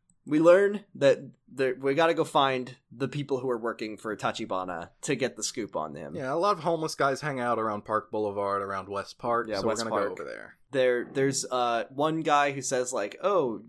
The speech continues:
Speaker 1: did you hear Saku? He had a, he had a really good job with Tachibana."
Speaker 2: Uh, their text
Speaker 1: He hangs
Speaker 2: boxes, the text boxes on these two guys conversing, uh, call them a smelly homeless man and cart pulling
Speaker 1: Great.
Speaker 2: homeless man.
Speaker 1: Great.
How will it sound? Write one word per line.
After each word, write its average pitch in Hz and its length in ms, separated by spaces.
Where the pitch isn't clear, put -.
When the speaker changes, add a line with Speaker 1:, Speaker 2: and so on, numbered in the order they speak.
Speaker 1:
did 131 100
you 135 140
hear 170 180
Saku? 185 400
He 117 120
had 151 180
a, 107 160
he 127 100
had 147 140
a 107 80
really 160 260
good 120 300
job 101 240
with 90 100
Tachibana." - 120
Speaker 2:
Uh, 139 120
their 156 140
text 185 260
Speaker 1:
He 151 60
hangs 151 220
Speaker 2:
boxes, 143 200
the 143 80
text - 300
boxes 120 360
on 110 140
these 107 160
two 117 140
guys 104 280
conversing, 98 800
uh, 101 140
call 107 260
them 101 300
a 101 160
smelly 143 400
homeless 147 400
man 131 320
and 110 240
cart - 280
pulling 117 180
Speaker 1:
Great. 92 160
Speaker 2:
homeless 95 320
man. 87 260
Speaker 1:
Great. 98 320